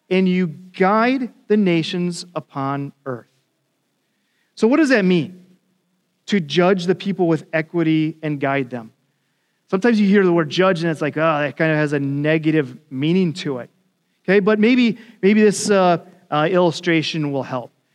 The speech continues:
Uh, for many of you know that I was involved in education, uh, for twenty years in Wisconsin prior to moving to Michigan. But before my occupation in education,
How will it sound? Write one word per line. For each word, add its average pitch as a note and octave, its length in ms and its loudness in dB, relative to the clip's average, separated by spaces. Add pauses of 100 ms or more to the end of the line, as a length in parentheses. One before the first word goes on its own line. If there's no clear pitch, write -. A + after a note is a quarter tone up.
(280)
Uh, D3+ 80 0
for F#3 160 0
many G#3+ 260 4
of G3+ 80 2
you G#3 160 2
know F#3+ 360 4
that E3 280 2
I E3+ 180 2
was F3+ 260 2
involved E3 340 0
in E3 140 -4
education, E3+ 800 -2 (400)
uh, C#3+ 140 0
for C#3+ 160 -4
twenty G3+ 400 0
years D3+ 420 2
in D3+ 220 -4
Wisconsin D3 680 -4
prior D#3 360 0
to D3+ 220 -8
moving D3+ 400 -2
to C#3+ 320 -4 (320)
Michigan. B2+ 580 -8 (540)
But F3+ 140 -2
before G#3+ 580 0
my G3 340 0 (160)
occupation G3+ 800 -2
in E3 180 -6
education, C#3 760 -6